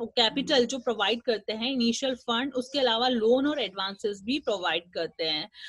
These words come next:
तो loan और advances जो भी partners provide कर रहा है, तो यहाँ पे पहले ही डिसाइड कर लेते हैं कि यदि कोई partner हमें loan provide करेगा, तो उस पे interest क्या rate से charge होगा या किस rate से हम interest provide करेंगे, ताकि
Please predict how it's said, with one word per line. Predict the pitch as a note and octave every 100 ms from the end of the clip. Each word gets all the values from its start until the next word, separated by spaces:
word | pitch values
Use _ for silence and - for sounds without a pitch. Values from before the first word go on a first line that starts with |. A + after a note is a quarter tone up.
| - _
तो | E4
loan | C#4 C4 C#4+ E4+
और | D#4+
advances | A3+ A3 A#3 A#3 C#4+
जो | B3 C4+
भी | C#4+
partners | C4 G#3 - B3 C4
provide | B3 G#3+ G#3 A#3
कर | B3
रहा | A3 G#3+
है, | B3+
तो | D4
यहाँ | B3 A3+
पे | D4
पहले | - G#3 A#3+
ही | C#4+
डिसाइड | B3+ A#3+ A3+ A3+
कर | A3+
लेते | G#3 G3+ A#3
हैं | B3+ C#4
कि | D4+
यदि | C#4+
कोई | - C4
partner | B3+ G3+ - B3
हमें | B3+ B3
loan | A#3+ G#3+ A#3+ C#4+
provide | B3+ G#3 G3 -
करेगा, | A3 G3+ F#3 G3 C4 - - - D4
तो |
उस | C#4 -
पे | - -
interest | B3 A#3 D4 D4 E4 - _ _ _
क्या | C4+ B3+ C4
rate | C4 B3+ B3 -
से | B3+ B3 C#4
charge | B3 G#3 G#3+ A3
होगा | A#3 A#3+ C4
या | D4+
किस | D4 D4 -
rate | A3+ A3
से | C#4
हम | C4 B3+
interest | G3+ A3+ A3 A3+
provide | G3+ F#3 F3+ -
करेंगे, | F3 F3 G#3
ताकि | A3 B3 B3 D4